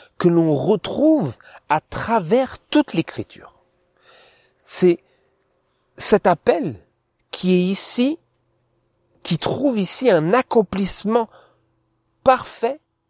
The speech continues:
et ultime dans ce peuple. C'est l'appel que nous trouvons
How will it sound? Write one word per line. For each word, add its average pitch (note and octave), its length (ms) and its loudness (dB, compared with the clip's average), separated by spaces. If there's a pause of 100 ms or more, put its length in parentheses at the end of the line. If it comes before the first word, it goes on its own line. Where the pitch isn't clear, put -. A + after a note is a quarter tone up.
(180)
et D#3+ 200 2
ultime A3 720 -2 (280)
dans G#3 220 2
ce F#3 160 0
peuple. B3+ 540 -4 (2000)
C'est - 240 -6
l'appel C4 400 2
que G3 120 -4
nous F3+ 180 -4
trouvons G3 560 -4